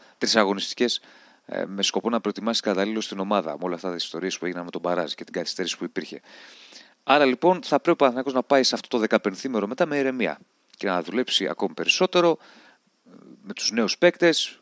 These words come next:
που θα έρθουν κιόλας και, και, και. Η νίκη είναι, ε, μονόδρομος. Τώρα θα πει κάποιος, "Είσαι υπερβολικός, είναι πρεμιέρα πρωταθλήματος". Προφανώς και θα έρθει καταστροφή αν ο Παναθηναϊκός δεν πάρει την νίκη.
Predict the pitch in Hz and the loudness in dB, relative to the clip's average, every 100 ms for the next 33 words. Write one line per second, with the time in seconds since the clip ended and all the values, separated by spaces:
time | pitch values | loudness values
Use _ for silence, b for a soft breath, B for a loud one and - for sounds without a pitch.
0 | _ 92 98 104 107 80 156 165 156 - | _ -4 2 2 0 -2 0 4 2 0
1 | - - 147 135 135 120 - 107 - b | -6 0 0 2 -2 -2 -2 -2 -2 b
2 | b b b b _ 98 110 175 180 151 | b b b b _ -6 -2 -2 -2 -4
3 | 170 196 202 214 - _ - - - - | -2 0 0 -2 -10 _ -20 -20 -18 -18
4 | - 123 139 135 95 85 - 135 117 131 | -4 0 2 2 0 -2 0 0 0 0
5 | 139 139 - B B - 110 139 127 117 | 0 0 -4 B B -6 0 2 2 0
6 | 123 139 107 - 120 117 113 131 120 117 | 0 0 0 0 -6 -4 -2 -2 0 0
7 | 117 127 101 78 71 - B B B _ | 0 -2 -4 -4 -8 -10 B B B _
8 | 139 135 135 156 - 123 120 - 101 92 | 0 2 2 2 2 2 0 -2 -2 -2
9 | 95 90 101 92 90 90 80 85 82 87 | -4 -4 0 0 0 -2 -4 -8 -8 -4
10 | 90 82 82 98 156 | -4 -4 -6 -8 -8